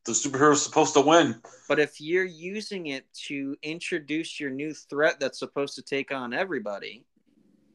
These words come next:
Speaker 2: you would think you'd give him a win instead of losing right off the bat.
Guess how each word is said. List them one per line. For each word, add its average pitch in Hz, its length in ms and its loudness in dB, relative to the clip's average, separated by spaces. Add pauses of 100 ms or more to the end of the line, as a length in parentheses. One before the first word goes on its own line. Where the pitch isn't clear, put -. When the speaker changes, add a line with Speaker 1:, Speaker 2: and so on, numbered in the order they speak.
(540)
Speaker 2:
you 131 220 -6
would 147 160 2
think 170 300 -6
you'd 143 180 -6
give 143 240 2
him 135 120 -4
a 120 80 0
win 139 280 -4
instead 117 360 -6
of 110 140 -6
losing 127 380 -6
right 104 160 -6
off 104 220 -8
the 101 80 -12
bat. 101 260 -8